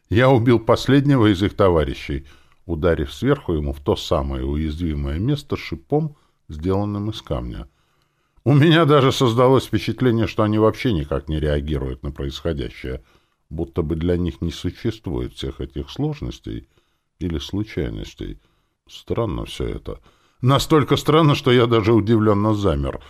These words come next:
пытаясь хотя бы понять тот факт, с чем именно я могу тут столкнуться.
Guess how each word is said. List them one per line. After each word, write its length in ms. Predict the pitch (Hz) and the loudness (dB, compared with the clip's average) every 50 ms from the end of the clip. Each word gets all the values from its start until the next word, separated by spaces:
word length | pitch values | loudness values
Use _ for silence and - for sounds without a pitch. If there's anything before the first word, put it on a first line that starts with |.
| _ _ _ _ _ | _ _ _ _ _
пытаясь 440 | - 73 - - 85 80 69 67 - | -8 -6 -2 0 2 2 0 -2 -4
хотя 340 | - - 73 - - 78 | -4 -4 -4 -4 -4 -4
бы 140 | 64 64 69 | -4 -4 -6
понять 500 | - - - 82 73 73 71 65 69 - | -4 -2 0 0 0 0 -4 -6 -6 -8
тот 200 | - 76 71 - | -6 -8 -8 -8
факт, 420 | - _ - 165 - - _ _ _ _ _ _ _ _ _ | -6 _ -2 -2 -2 -4 _ _ _ _ _ _ _ _ _
с 60 | - - | -16 -8
чем 320 | - - 143 117 117 113 | -2 2 2 4 4 4
именно 280 | 131 135 117 113 104 92 | 4 4 2 2 2 2
я 140 | 87 85 | 0 0
могу 300 | 80 82 82 80 85 87 | 0 0 -2 -2 -2 -4
тут 180 | 76 - - 71 | -6 -6 -10 -12
столкнуться. 800 | - - - 95 95 85 - - 73 57 - - - 71 60 - | -10 -4 -2 -2 -2 -2 -2 -4 -6 -6 -8 -10 -10 -10 -10 -10